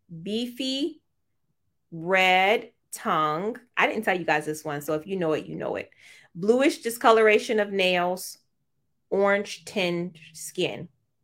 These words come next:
I didn't purposely tell you this one,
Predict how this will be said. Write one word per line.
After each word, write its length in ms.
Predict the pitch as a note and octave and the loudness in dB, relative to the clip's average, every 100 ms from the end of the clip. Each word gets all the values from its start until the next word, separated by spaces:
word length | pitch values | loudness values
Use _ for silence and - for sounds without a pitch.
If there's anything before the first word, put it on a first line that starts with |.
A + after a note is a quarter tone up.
| _ _ _ _ _ _ - | _ _ _ _ _ _ 2
I 160 | F#3 G#3 | 6 6
didn't 500 | G3 B3+ G4 F4 - | 6 6 6 4 4
purposely 720 | C#4+ C#4+ E4 F4 - D4+ D4 | 8 8 6 0 0 0 0
tell 280 | - G#3+ A#3 | 6 8 8
you 240 | A#3+ A3 | 6 2
this 300 | G3 G3 G3+ | 4 4 0
one, 400 | F3+ E3+ D3+ B2+ | 0 4 4 2